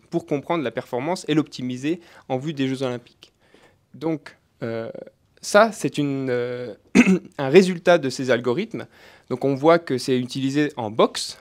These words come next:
On a donc, euh, une situation écologique, c'est-à-dire qui vise à étudier, euh, la, la, comment dire, la, la pratique de la boxe olympique sans, ou en tout cas en interférant le moins possible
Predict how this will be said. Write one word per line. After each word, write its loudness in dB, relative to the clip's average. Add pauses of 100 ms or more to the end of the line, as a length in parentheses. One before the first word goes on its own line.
(160)
On -6
a 2
donc, -4 (140)
euh, -8 (400)
une -4
situation -4
écologique, 2 (380)
c'est-à-dire 2 (200)
qui -10
vise -2
à 4 (200)
étudier, 2 (140)
euh, -8 (120)
la, -4 (680)
la, -10
comment -8
dire, -8
la, -12
la -6
pratique 0
de 0
la 6
boxe 0
olympique -2
sans, -4 (560)
ou -2
en 0
tout -8
cas 4
en 2
interférant 0
le 0
moins 2
possible -4